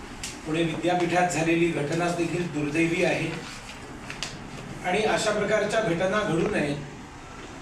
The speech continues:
म्हणून सगळे देशभक्त लोक, रामभक्त लोक कसे मोदींच्या पाठी उभे आहेत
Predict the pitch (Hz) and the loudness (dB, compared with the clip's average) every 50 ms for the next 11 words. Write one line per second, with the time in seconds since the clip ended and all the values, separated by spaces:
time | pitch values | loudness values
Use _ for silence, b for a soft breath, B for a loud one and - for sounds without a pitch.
0 | - - - - - 151 165 185 196 214 214 214 214 214 214 - - - - - | -14 -14 -12 -6 -2 0 2 2 4 2 2 2 0 -2 -4 -6 -8 -10 -12 -14
1 | - - - - - - - - - - - - - - - - - - - - | -14 -14 -14 -14 -14 -14 -14 -14 -14 -14 -14 -14 -14 -14 -14 -14 -14 -14 -14 -8
2 | - - - - 185 185 196 214 214 - 180 180 175 - - 202 175 180 202 - | -6 -4 0 2 2 4 4 6 6 6 6 4 4 4 2 2 2 2 2 2
3 | - - - 214 190 170 165 151 143 143 - - - - 151 151 151 160 170 170 | 0 0 0 0 2 2 2 2 2 0 -2 -4 -6 -2 2 2 2 4 2 0
4 | 160 147 - - - - 190 180 156 151 143 135 127 - - - - - - - | 0 -2 -2 -4 -4 -2 0 0 2 2 2 0 0 -2 -4 -8 -10 -12 -14 -14
5 | - - - - - 170 165 - 233 220 220 180 170 165 185 196 196 202 - - | -14 -14 -14 -6 -2 0 2 2 2 2 2 2 2 2 0 0 0 0 0 0
6 | - - 175 165 - - - - 151 147 139 151 190 196 - 120 - - - 120 | 2 2 2 0 0 0 0 0 0 0 2 2 4 4 4 4 2 0 -2 -4